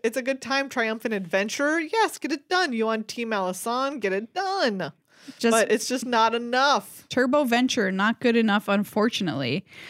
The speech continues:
Speaker 1: Yeah.
Speaker 2: But who, honestly, who could have seen the Runes deck coming? I'm not kidding when I say that.
Speaker 1: I wonder. I would be, I would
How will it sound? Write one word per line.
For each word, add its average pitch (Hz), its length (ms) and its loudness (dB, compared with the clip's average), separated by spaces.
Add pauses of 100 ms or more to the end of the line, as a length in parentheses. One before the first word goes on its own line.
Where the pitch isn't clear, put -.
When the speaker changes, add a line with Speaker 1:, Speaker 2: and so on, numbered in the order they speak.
Speaker 1:
Yeah. 208 280 0 (160)
Speaker 2:
But 285 140 4
who, - 80 0 (120)
honestly, 277 680 4 (100)
who 220 200 2
could 240 140 4
have 262 100 2
seen 220 180 0
the 208 100 2
Runes 190 260 0
deck 143 220 0
coming? 135 380 0 (260)
I'm 220 80 4
not 214 180 4
kidding 196 260 2
when 175 140 0
I 180 60 2
say 185 220 0
that. 160 260 0 (160)
Speaker 1:
I 392 100 4 (240)
wonder. 339 260 4
I 262 140 4
would 277 300 0
be, 294 280 0
I 233 140 2
would 294 300 2